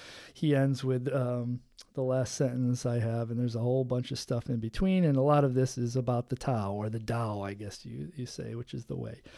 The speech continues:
And, um, he says, "To resi-, to rest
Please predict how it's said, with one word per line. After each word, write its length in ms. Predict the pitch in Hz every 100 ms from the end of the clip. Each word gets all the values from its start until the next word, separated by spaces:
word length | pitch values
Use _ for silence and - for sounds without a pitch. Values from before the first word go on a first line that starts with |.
| - - - - - -
And, 360 | 156 147 147 147
um, 380 | 151 143 143 147 _
he 80 | -
says, 220 | - 170
"To 160 | - 190
resi-, 440 | 180 180 175 226 -
to 120 | 196
rest 640 | 202 247 277 - - -